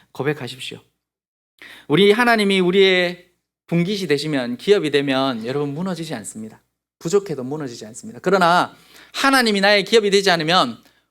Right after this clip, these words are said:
풍족해도 무너집니다. 오늘 이 말씀 앞에서 우리 이렇게 결단하면 좋겠습니다.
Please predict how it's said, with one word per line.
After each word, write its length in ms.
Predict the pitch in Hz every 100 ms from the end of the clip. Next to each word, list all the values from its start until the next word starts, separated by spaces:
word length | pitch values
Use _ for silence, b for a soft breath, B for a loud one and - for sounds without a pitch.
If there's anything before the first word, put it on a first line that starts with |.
| _ -
풍족해도 600 | 277 277 226 - 156 160
무너집니다. 600 | 180 175 117 110 110 _ _ _ _ _ _ _ _ _ _ _ _ - B
오늘 240 | 175 170 175
이 40 |
말씀 300 | 170 175 190
앞에서 600 | 175 165 151 143 131 113 123
우리 180 | 143
이렇게 240 | 160 180 165
결단하면 500 | 151 147 175 175 147
좋겠습니다. 560 | 117 123 - 104 -